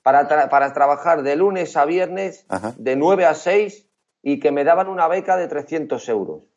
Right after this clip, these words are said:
Speaker 2: Oh.
Speaker 1: O sea, bueno, vamos a ver, sí, en práctica beca, pero bueno, tú me estaba, eh, me estás tomando el pelo, vas a tener a un chaval,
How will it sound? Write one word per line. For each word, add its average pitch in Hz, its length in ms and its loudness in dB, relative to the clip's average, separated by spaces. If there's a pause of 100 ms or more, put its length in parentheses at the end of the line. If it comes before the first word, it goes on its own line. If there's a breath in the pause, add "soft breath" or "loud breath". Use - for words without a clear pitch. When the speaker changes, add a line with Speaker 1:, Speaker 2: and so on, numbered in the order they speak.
(380)
Speaker 2:
Oh. - 160 -10 (1500)
Speaker 1:
O - 40 -20
sea, 98 140 -6
bueno, 101 220 -2
vamos 110 260 0
a 107 60 0
ver, 123 180 2
sí, 127 160 -4
en 92 120 -2
práctica 117 420 0
beca, 110 220 -4
pero 92 180 -6
bueno, 104 220 -6
tú 107 100 -6
me 113 100 -2
estaba, 117 720 0
eh, 113 80 -4
me 104 120 -6
estás 117 240 -8
tomando 127 320 -2
el 117 80 -2
pelo, 180 420 0 (340)
vas 117 160 -2
a 139 80 -2
tener 139 200 0
a 143 40 2
un 139 140 -2
chaval, 139 640 2